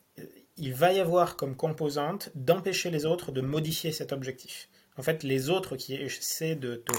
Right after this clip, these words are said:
rediriger ailleurs, euh, c'est une contrainte. C'est plus une contrainte qu'autre chose. Euh, il y a cette notion de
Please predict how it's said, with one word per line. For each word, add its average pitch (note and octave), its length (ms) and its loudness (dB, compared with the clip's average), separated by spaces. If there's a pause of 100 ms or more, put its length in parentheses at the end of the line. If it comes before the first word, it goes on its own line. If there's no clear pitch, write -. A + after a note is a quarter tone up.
rediriger D#3 500 0
ailleurs, C#3 500 -2 (520)
euh, A#2+ 160 -2
c'est - 260 -6
une C3+ 140 -4
contrainte. D#3+ 600 -4
C'est - 160 -10
plus D#3 240 -6
une C3+ 140 -6
contrainte C#3+ 560 -6
qu'autre B2+ 180 -8
chose. B2 300 -10 (1040)
Euh, B2+ 720 2
il A#2+ 60 -2
y B2 60 0
a B2 40 -2
cette C3+ 220 -6
notion D#3 380 -2
de B2 260 -6